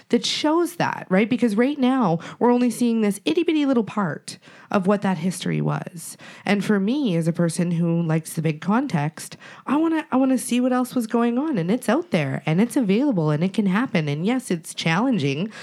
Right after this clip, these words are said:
I think, to change these things, but if we're doing it in society and if we're doing it in life, like, why don't we do it at these, at these institutions?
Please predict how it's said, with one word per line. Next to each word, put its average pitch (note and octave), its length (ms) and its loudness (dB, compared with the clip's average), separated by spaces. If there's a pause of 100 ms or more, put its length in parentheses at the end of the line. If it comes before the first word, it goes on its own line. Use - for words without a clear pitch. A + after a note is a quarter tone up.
(140)
I E3 100 2
think, E3 240 -2
to E3 80 -4
change G#3 420 -2
these C#3+ 260 -2
things, C#3 400 -4 (340)
but E3+ 280 2 (580)
if F3 240 -2
we're E3+ 100 2
doing G3+ 480 0
it G#3+ 100 -2
in F3 80 -10
society F3 680 -2
and D3 140 -6
if D3 140 -6
we're D3 80 0
doing F#3+ 340 0
it E3 140 -4
in D3 160 -6
life, G3+ 260 0
like, D#3 160 -6
why D3+ 160 0
don't F#3 140 -2
we F3+ 100 -2
do D3+ 180 0
it F3+ 120 2
at F3+ 140 -4
these, D3+ 380 -4 (200)
at D#3+ 160 -4
these D#3 240 -2
institutions? D#3+ 1080 -4